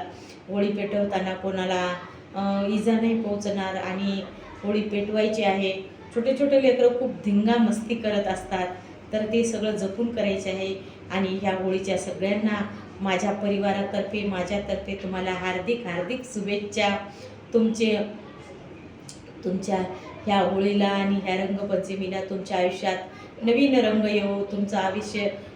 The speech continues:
आयुष्य चांगलं सुखा समाधानानं जप-, जसं रंगासारखं बहरून जावो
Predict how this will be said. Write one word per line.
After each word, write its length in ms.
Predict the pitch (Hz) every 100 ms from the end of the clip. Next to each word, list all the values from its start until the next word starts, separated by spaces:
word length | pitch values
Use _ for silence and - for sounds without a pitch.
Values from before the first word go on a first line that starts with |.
| -
आयुष्य 400 | 190 202 208 226
चांगलं 460 | 202 202 196 208 214
सुखा 420 | 208 214 - 202
समाधानानं 800 | 202 190 190 185 190 190 202 208
जप-, 760 | 190 190 - - - - -
जसं 200 | 208 202
रंगासारखं 800 | 214 196 202 226 226 202 202 202 190
बहरून 480 | 202 214 254 277
जावो 460 | 220 190 185 190 185